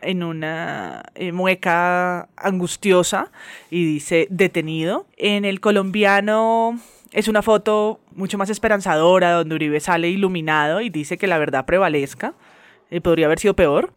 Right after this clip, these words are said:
En Publimetro es un hombre serio que resalta la palabra preso, preso de su propio invento. Y bueno, por supuesto, El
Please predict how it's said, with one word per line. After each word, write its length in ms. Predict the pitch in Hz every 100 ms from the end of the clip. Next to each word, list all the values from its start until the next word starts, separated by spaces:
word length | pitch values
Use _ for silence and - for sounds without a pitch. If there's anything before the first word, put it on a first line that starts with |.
| _
En 180 | 240 220
Publimetro 880 | 254 240 254 269 262 302 294 277 247
es 260 | - -
un 140 | 170 165
hombre 220 | 170 175
serio 600 | - 226 214 208 202 196
que 640 | 208 170 165 160 165 170 -
resalta 500 | 180 202 175 196 196
la 60 | 202
palabra 360 | 208 165 156
preso, 440 | - 214 202 269 320
preso 300 | - 190 196
de 80 | 208
su 120 | 233
propio 400 | 175 156 170 185
invento. 640 | 220 208 160 143 135 262 440 _ _
Y 140 | 233
bueno, 320 | 226 208 185
por 140 | - 180
supuesto, 640 | 185 214 202 - 220 233 -
El 380 | 233 214 196